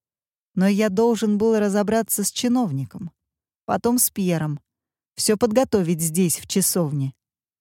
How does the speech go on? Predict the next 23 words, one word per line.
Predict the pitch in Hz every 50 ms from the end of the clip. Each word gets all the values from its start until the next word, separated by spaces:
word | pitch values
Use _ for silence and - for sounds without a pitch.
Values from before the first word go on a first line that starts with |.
| _ _ _ _ _
Я | 170 165 175 170
был | 160 190 185
обязан | 185 185 180 202 208 196 185 196 185 175
все | - - 220 208
успеть | 202 196 - - - - 247 226 - -
одновременно, | 165 127 160 170 175 165 196 220 220 185 160 139 127 123 131 -
в | -
короткий | - 170 165 175 170 - - - 190
срок. | 175 - - 226 214 165 - _ _ _ _ _ _ _ _ _ _ _ _ _ _ _ _
Это | 180 208 - 240 240
опять | - - 285 277 233 175
же, | 185 143 147
как | - - 170 175 -
на | 170 175 185
войне, | 190 196 202 208 220 240 247 214 151 131 - _ _ _ _ _ _ _ _
когда | - 185 175 185 196 220 220
обстоятельства | 214 - - 208 214 233 247 247 220 220 196 - - 208 196
диктуют | 180 202 - - 240 233 214 - -
план | - 214 226 254 262 233 196
и | 180
действуешь | 160 208 247 240 180 - - 160 147 139 131 - -
полным | - 185 175 156 151 151 151 156
экспромтом. | - - - - 185 165 139 127 113 - 214 202